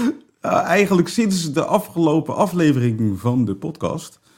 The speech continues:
zijn er alweer twee nieuwe builds uitgekomen in het Canary en Dev Channel en eentje in het Beta Channel. En, eh, laat ik even beginnen bij het begin.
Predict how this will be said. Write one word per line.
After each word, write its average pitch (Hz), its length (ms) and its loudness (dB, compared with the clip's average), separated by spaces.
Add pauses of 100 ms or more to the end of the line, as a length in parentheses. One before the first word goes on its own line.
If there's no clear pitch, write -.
(300)
zijn 123 240 0
er 117 60 2
alweer 110 640 0 (960)
twee 226 540 2
nieuwe 185 220 4
builds 165 300 4
uitgekomen 123 680 0
in 117 100 2
het 110 200 0
Canary 120 380 2
en 92 140 -4
Dev 143 200 -2
Channel 214 520 -4
en 180 180 -2
eentje 165 340 -2
in 139 60 -6
het 120 120 -2
Beta 95 260 -2
Channel. 107 400 -4 (720)
En, 92 500 -4
eh, 98 80 -14 (240)
laat 107 160 2
ik 113 80 0
even 110 180 -4
beginnen 135 300 2
bij 127 100 0
het 113 100 -2
begin. 76 440 -2